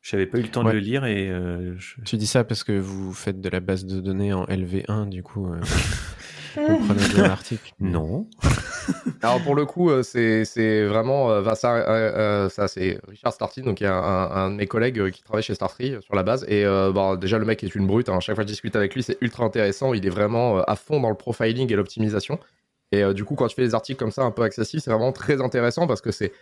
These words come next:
Speaker 3: c'est souvent des parties où on travaille assez peu, finalement, euh, même en tant que développeur, euh, Java, et, euh, bah, j'ai trouvé ça super intéressant parce que,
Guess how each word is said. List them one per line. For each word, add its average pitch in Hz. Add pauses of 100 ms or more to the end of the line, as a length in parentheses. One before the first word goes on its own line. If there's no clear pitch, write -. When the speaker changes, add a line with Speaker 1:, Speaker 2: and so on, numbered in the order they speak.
(320)
Speaker 3:
c'est -
souvent 175
des 175
parties 160
où 165
on 135
travaille 127
assez 127
peu, 160
finalement, 143
euh, 107
même 127
en 120
tant 120
que 117
développeur, 113
euh, 101
Java, 117
et, 104
euh, 101
bah, 101
j'ai 101
trouvé 110
ça 120
super 135
intéressant 127
parce 101
que, 98